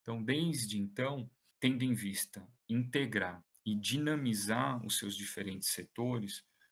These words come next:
o C M U passa a realizar um diagnóstico completo do, do acervo para revisar os critérios de organização dos documentos e os trabalhos da sua comissão de, de políticas de acervo,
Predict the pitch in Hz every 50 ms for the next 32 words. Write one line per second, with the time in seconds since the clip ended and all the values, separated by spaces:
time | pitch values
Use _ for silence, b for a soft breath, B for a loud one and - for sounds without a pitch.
0 | b _ - - - - 120 123 127 127 135 143 139 135 127 127 131 127 - 135
1 | 123 123 123 120 123 117 110 117 113 117 123 127 123 120 123 120 117 117 120 120
2 | 117 113 113 117 120 120 - - - - 127 127 123 - - 143 143 143 - _
3 | - 117 120 120 120 117 - - 101 101 101 101 101 98 95 92 92 92 107 104
4 | 101 104 98 101 - - - - 120 131 131 - - - _ b b b - 117
5 | 117 120 131 131 123 120 139 131 110 101 113 113 120 127 127 127 127 127 123 -
6 | - - 117 117 - - 117 117 120 120 120 120 120 120 113 120 117 123 120 113
7 | 120 117 117 - - 113 110 104 104 101 - - 104 - - 110 107 110 113 120
8 | 127 135 139 135 - 165 - - - B B B B B B B B - 180 180
9 | 175 - - 196 180 160 127 131 143 160 160 156 131 123 123 120 - - - 107
10 | 107 - - 117 110 110 107 - - - 110 110 113 113 113 107 107 110 110 110
11 | 110 107 107 107 107 104 104 113 - - 113 107 107 104 - - - 113 104 101
12 | 117 120 - - - 101 92 92 -